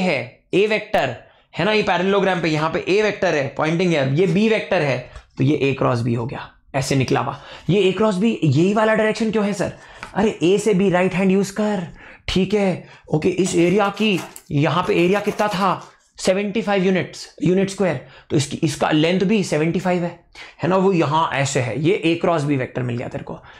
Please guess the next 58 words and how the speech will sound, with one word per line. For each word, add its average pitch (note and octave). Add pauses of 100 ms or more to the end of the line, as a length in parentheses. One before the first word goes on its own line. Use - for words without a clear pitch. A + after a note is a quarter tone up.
(160)
मैग्नीट्यूड D#3
और C3+
डायरेक्शन, B2+ (120)
A C#3
क्रॉस C3+
B। D3+ (280)
B A3+
क्रॉस B3
A A#3
बताओ A3
क्या G3
है? F3
सर E3+
ये C#3+
अपोजिट, A#2+
मेरी D3
तरफ, C3
है C#3+
ना, E3+
मेरी E3+
तरफ A3
perpendicular F3
to C#3+
the C3+
both, C3 (500)
ठीक A3
है। F3+
B G3
क्रॉस A#3
A A#3+
क्या A3
होगा? A3
ये G#3+ (120)
B G3
वेक्टर G#3+
है, G#3
ये F3+
A G3
वेक्टर G3
है, G3+
तो G3+
B A3
से G3+ (120)
A C#3+
राइट F3
हैंड F#3+
ले, G3 (200)
B F#3+
से G#3+
A G3
राइट F3+
हैंड F#3
ले, G#3+ (260)
मेरी D#3+
तरफ F3+
आ F#3+
रहा A3+
है, -